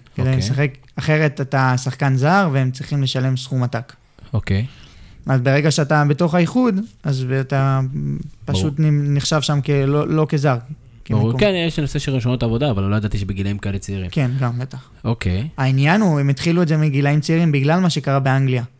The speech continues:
Speaker 1: הם פעם משחקי קבוצות פר היו מביאים שחקנים בגיל ארבע עשרה, חמש עשרה מברזיל, מאפריקה,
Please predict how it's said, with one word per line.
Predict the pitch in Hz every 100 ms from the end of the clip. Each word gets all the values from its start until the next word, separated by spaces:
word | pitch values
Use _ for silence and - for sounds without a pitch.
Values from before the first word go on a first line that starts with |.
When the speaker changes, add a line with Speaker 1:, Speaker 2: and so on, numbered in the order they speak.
| _ _ -
Speaker 1:
הם | 139 131
פעם | 151 151
משחקי | 139 139 131 135
קבוצות | 131 139 147
פר | - 143
היו | 143
מביאים | 147 139 147
שחקנים | 139 139 139 143
בגיל | 139 139
ארבע | 139 135 135
עשרה, | 139 131 131
חמש | 131 131
עשרה | 131 143
מברזיל, | 135 127 123 151
מאפריקה, | 147 131 131 156 185